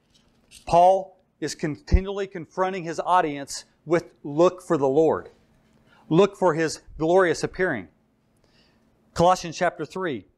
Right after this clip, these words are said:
verse one, "If ye then be risen with Christ, seek those things which are above." By the way, we're risen with Christ because we have been identified already by believing the gospel.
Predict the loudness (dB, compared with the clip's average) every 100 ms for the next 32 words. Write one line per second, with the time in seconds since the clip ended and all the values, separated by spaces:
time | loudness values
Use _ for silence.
0 | _ _ _ _ _ _ _ _ _ 0
1 | 0 0 0 0 0 -4 0 2 2 2
2 | 2 2 0 -4 -4 0 0 0 -6 _
3 | _ _ 0 0 2 2 2 0 0 0
4 | -4 -12 _ 0 4 4 4 2 2 2
5 | 2 2 -4 _ _ _ _ _ _ _
6 | _ _ _ _ _ _ 2 2 2 2
7 | 0 0 -4 0 0 -2 -6 -8 -6 0
8 | 2 2 -4 -12 -6 -2 0 -2 -10 _
9 | -4 2 2 2 2 2 2 0 2 2
10 | 2 2 4 6 4 2 0 -8 _ 0
11 | 0 0 0 0 0 -2 2 2 2 -2
12 | -8 -8